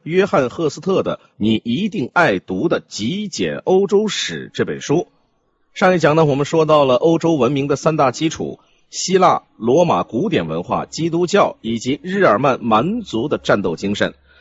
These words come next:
在中世纪的时候，他们仨呢就已经融合在一起了。在这个基础之上，欧洲文明它又能捣鼓出什么东西呢？那答案呢就是暂时还没有。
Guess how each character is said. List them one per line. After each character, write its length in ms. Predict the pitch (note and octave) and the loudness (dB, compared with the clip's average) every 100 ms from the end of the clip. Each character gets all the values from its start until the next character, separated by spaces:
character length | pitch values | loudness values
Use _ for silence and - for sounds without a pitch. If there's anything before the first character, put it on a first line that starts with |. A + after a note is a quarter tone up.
| _ _ | _ _
在 240 | - F3 | 2 2
中 240 | F3 A3 A#3+ | 4 2 2
世 180 | - F3+ | -2 -2
纪 140 | E3+ | 0
的 80 | D3+ | -2
时 140 | - | -2
候， 180 | C#3 C3+ | -2 -2
他 120 | - | -2
们 100 | D3+ | -4
仨 160 | C#3+ D#3+ | 0 0
呢 140 | D#3 | 0
就 100 | C#3 | -2
已 140 | G#2+ G#2 | -4 -4
经 160 | C3+ | -4
融 180 | B2 D3+ | -4 -4
合 160 | D#3+ D3+ | -2 -2
在 120 | C#3 | -2
一 100 | A#2+ | -4
起 200 | - - | -8 -6
了。 200 | - - _ | -4 -6 _
在 200 | - D3 | -4 -2
这 180 | C#3 F3+ | 0 -2
个 60 | D3 | -4
基 260 | - G#3 | -6 -8
础 220 | - - | -8 -10
之 160 | F#3+ E3 | -8 -4
上， 160 | F#3 - | -4 -4
欧 180 | F#3+ A3 | -2 -2
洲 140 | A3+ | -2
文 200 | A#3 C#3+ | 2 2
明 220 | A3 F3+ G#3 - | 2 -2 -4 -4
它 80 | G#3+ | -2
又 260 | C4+ C4+ F3+ | 2 2 2
能 160 | F3 | 0
捣 280 | - C#3 F#3+ | 0 0 0
鼓 120 | D3+ | -2
出 140 | E3 D#3+ | -4 -4
什 200 | - - | -4 -4
么 80 | |
东 220 | D3 G3+ A#3 | -2 -2 -2
西 140 | F3 | 0
呢？ 100 | E3 - _ _ _ | -2 -4 _ _ _
那 60 | C#3 | 0
答 140 | C3+ | 4
案 240 | G3 B3+ G3+ | 6 6 4
呢 100 | E3 | 0
就 160 | D#3+ | -2
是 320 | D3 D3+ D3 - - - - | -2 0 0 -2 -20 -20 -4
暂 320 | G3 F#3 D#3+ | 2 2 2
时 380 | - A2 E3+ - | -2 -2 -2 -2
还 160 | F3 | -4
没 180 | F3+ F3+ A#3+ | 0 0 0
有。 440 | - - - | 0 0 0